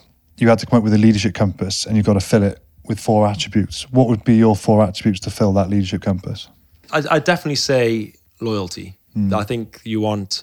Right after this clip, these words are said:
Speaker 2: when I w-, go back to, "I wanna be the best domestique in the world," that's what I set myself out on.
Speaker 1: Yeah, I love that.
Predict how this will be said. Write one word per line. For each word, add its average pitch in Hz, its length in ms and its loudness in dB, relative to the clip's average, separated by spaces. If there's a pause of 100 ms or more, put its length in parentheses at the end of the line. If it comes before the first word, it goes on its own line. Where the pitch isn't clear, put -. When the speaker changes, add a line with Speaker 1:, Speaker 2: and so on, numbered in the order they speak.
(140)
Speaker 2:
when 143 140 4
I 131 40 2
w-, 123 320 -4 (100)
go 120 140 4
back 110 260 0
to, 98 300 -2 (100)
"I 107 100 -2
wanna 101 160 0
be 101 100 -2
the 95 100 -2
best 98 380 -2 (240)
domestique 95 480 -4
in 92 60 -6
the 92 40 -2
world," 90 180 -2
that's 104 220 -2
what 95 120 -4
I - 20 -8
set 101 260 -6
myself - 360 -6
out 92 160 -2
on. 90 140 -10
Speaker 1:
Yeah, 92 180 -4
I - 20 -8
love 95 220 -4
that. 87 160 -12